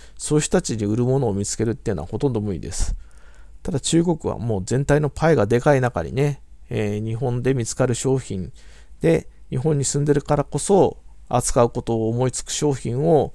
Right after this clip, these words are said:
求める人たちはね、多分世界でやっぱ一番いると思いますんで、これは、まあ、市場としては非常に美味しいなと。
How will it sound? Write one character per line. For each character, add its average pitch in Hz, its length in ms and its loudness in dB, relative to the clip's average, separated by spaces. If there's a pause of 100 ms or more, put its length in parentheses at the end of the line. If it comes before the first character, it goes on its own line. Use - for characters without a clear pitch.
(360)
求 131 200 -4
め 147 140 2
る 113 60 -2
人 110 200 -8
た 117 140 0
ち - 120 -10
は - 100 -8
ね、 131 220 0 (440)
多 - 160 0
分 185 160 0
世 127 160 0
界 139 160 4
で 107 60 2
や 107 60 0
っ - 20 -8
ぱ 104 100 -2
一 - 160 -6
番 117 200 2
い 117 40 0
る 117 80 0
と 113 100 -6
思 107 120 -2
い 104 40 -2
ま 107 120 -2
す - 160 -6
ん 90 80 -6
で、 107 260 0 (720)
こ - 160 -4
れ - 60 2
は、 175 300 8 (420)
ま 135 140 2
あ、 107 40 -2
市 131 180 -2
場 147 160 0
と 147 100 -2
し - 60 -2
て 139 60 2
は - 60 -6
非 123 80 -2
常 127 140 2
に 123 60 0
美 113 80 0
味 127 60 2
し - 160 -4
い 110 40 -2
な 87 100 -4
と。 - 140 -12